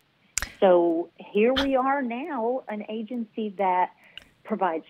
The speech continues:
shelter to homeless families, protects domestic violence victims with specialized services and partnerships with law enforcement. Um, we have a food pantry, and we distribute a ton of food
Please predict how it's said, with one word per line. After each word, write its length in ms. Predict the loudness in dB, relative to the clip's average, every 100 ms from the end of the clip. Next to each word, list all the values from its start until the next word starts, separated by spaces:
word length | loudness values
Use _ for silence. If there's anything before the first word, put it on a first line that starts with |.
| -6
shelter 440 | -4 -4 -4 -4 -4
to 140 | -8
homeless 480 | -10 -8 -6 -8 -12 _
families, 600 | -10 -6 -6 -6 -6 -8 -12 _ _ _ -10
protects 440 | -10 -4 -4 -4 _
domestic 500 | -2 -2 -6 -8 -4
violence 500 | -4 -2 -2 -2 -2 -4
victims 600 | -4 -4 _ -2 0 -2 -4
with 280 | -4 0 0 0
specialized 540 | -12 -14 -8 -2 -2 0
services 500 | -2 0 0 0 -2 0
and 180 | -6 -8
partnerships 720 | -4 -4 -2 -6 -4 -6 -6 _
with 140 | -6 -4
law 320 | -6 -4 -4
enforcement. 840 | -4 -4 -2 -2 -2 -6 -8 -8 -10 _ -20 -20 -20 _
Um, 440 | -4 0 0 -2 0
we 240 | 0 2
have 180 | 0 0
a 100 | 0 -4 _
food 260 | 4 4 2
pantry, 600 | -2 0 0 2 0 2
and 260 | -2 -2
we 160 | 2 2
distribute 520 | 4 0 0 2 2 0
a 80 | -4 -6 -6
ton 160 | -2
of 80 | -2 0
food 400 | 2 4 4 2